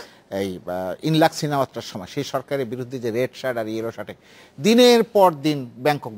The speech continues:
দখল করেছে, গুলি হয়েছে? গুলি হয় নাই। আপনি ওই সুযোগটা যদি বন্ধ করে দেন, ওই স্পেসটা ডেমোক্রেটিক ইয়ের এক্সপ্রেশনের, তাহলে আবার সেদিন দেখলাম আরেকটা ইউরোপে একটা দেশে, সেখানে অস্টারিটি ড্রাইভ হয়েছে, অস্টারিটি ড্রাইভের বিরুদ্ধে সব শ্রমিকরা রাস্তায় নেমেছে,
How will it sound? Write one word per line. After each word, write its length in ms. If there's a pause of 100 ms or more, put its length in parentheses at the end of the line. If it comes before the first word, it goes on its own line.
দখল 160
করেছে, 280
গুলি 260
হয়েছে? 260 (320)
গুলি 200
হয় 220
নাই। 80 (340)
আপনি 260 (180)
ওই 200
সুযোগটা 420
যদি 180
বন্ধ 300
করে 220
দেন, 180
ওই 180
স্পেসটা 560 (420)
ডেমোক্রেটিক 500 (160)
ইয়ের 220 (580)
এক্সপ্রেশনের, 600
তাহলে 220
আবার 200
সেদিন 240
দেখলাম 220 (280)
আরেকটা 280
ইউরোপে 320
একটা 220
দেশে, 180 (320)
সেখানে 300
অস্টারিটি 480 (100)
ড্রাইভ 260
হয়েছে, 240
অস্টারিটি 400
ড্রাইভের 360
বিরুদ্ধে 300 (320)
সব 240
শ্রমিকরা 340
রাস্তায় 360
নেমেছে, 280